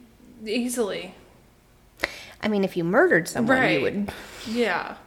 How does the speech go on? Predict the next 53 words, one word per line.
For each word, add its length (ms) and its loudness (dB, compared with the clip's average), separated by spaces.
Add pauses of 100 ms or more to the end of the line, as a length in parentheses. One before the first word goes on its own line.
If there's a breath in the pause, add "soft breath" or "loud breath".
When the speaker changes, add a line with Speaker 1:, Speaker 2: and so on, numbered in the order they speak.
(520 loud breath)
Speaker 2:
you 120 12
would 140 10
Speaker 1:
We're 100 6
not 140 10
Speaker 2:
remember 60 0
Speaker 1:
talking 180 6
Speaker 2:
that. 60 8 (100)
Speaker 1:
about, 140 4
like, 180 2
what 140 6
did 120 4
you 120 0
have 180 -2
for 80 -8
breakfast 540 -6
on 100 -6
a 40 -8
random 360 -8
Tuesday 560 -4
forty 140 -12
Speaker 2:
Right. 180 -6
Speaker 1:
years 240 -8
ago. 300 -8
We're 80 -6
talking 260 -6
about, 220 -2
did 160 2
you 120 2
m-, 380 -4
literally 420 6
murder 400 -6
someone? 320 -6
Speaker 2:
Did 160 0
you 80 6
murder 300 6
someone? 460 -4 (100)
Yeah, 200 -2 (200)
yeah. 300 -2
And 160 2
Speaker 1:
You 100 -2
don't 120 -4
forget 280 -4
Speaker 2:
I 80 10
Speaker 1:
that. 140 4
Speaker 2:
think 400 2
the 100 6
thing 300 4
was, 480 6
they 180 6
were 180 4
also 360 2
looking 480 2
to, 640 4